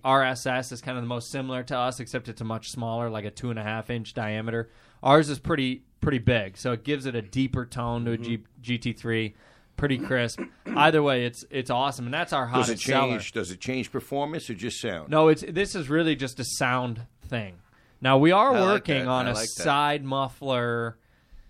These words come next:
Speaker 1: a lightweight side muffler that will retain the valves, but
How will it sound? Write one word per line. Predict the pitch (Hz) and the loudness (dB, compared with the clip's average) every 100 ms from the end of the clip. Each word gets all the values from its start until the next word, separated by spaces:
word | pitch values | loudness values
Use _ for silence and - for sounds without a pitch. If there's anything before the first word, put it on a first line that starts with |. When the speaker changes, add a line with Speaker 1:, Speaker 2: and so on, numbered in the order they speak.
| _ - | _ -6
Speaker 1:
a | 123 | -4
lightweight | 120 143 147 147 143 131 127 123 - - | 0 2 2 0 -2 0 0 -2 -8 -16
side | - - 135 135 | -6 0 2 2
muffler | 120 117 113 123 110 | 0 -2 -4 -6 -6
that | 107 | -6
will | 110 110 | -8 -6
retain | 110 - 131 139 143 | -8 -6 -6 -4 -6
the | |
valves, | 123 120 113 113 113 98 - | -4 -4 -2 -2 -4 -10 -12
but | 113 107 | -10 -10